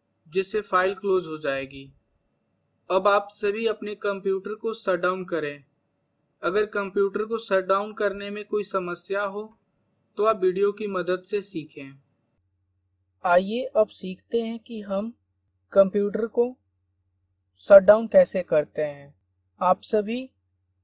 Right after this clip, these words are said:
अपने पॉइंटर को स्टार्ट बटन पर लेकर आएं, अपने टचपैड या माउस के लेफ्ट बटन को एक बार क्लिक करें,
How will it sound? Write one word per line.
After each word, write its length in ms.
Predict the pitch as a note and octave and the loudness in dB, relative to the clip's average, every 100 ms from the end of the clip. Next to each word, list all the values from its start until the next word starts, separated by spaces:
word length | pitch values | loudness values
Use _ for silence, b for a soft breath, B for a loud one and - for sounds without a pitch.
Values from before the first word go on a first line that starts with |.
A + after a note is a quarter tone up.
| - | -4
अपने 260 | - - A3+ | -4 -2 -4
पॉइंटर 540 | - F#3+ F3+ F#3 A3 | 0 0 0 -2 -2
को 320 | G#3+ A#3 B3 _ _ _ _ _ - | 4 4 4 _ _ _ _ _ -6
स्टार्ट 440 | F#3+ - G3 G#3+ G#3+ | -4 4 8 8 6
बटन 340 | A3 A3 A3+ | 0 0 -2
पर 200 | - A#3 | -2 -2
लेकर 420 | G3+ F#3 - G#3+ | 0 -2 6 8
आएं, 240 | A3 A3+ B3 _ _ _ - | 8 2 -8 _ _ _ 2
अपने 320 | F#3 F#3+ G#3+ | 4 4 0
टचपैड 580 | A#3 - F#3 - A3 A3+ | 2 8 8 8 4 6
या 120 | A#3+ | 6
माउस 500 | G#3+ F3+ F#3+ G#3+ - - _ _ _ _ _ _ - | 6 6 6 4 -6 -20 _ _ _ _ _ _ 2
के 100 | A3+ | 4
लेफ्ट 340 | G3 G3+ - | 4 2 0
बटन 340 | G3+ G#3 G#3+ G#3+ | 0 2 0 0
को 180 | A#3 | 0
एक 300 | A3 F#3 F3+ | 2 -2 2
बार 160 | F#3 G#3 | 8 8
क्लिक 320 | G3+ F3 F3+ - | 6 -10 -10 2
करें, 320 | G#3+ A3 B3 | 4 4 0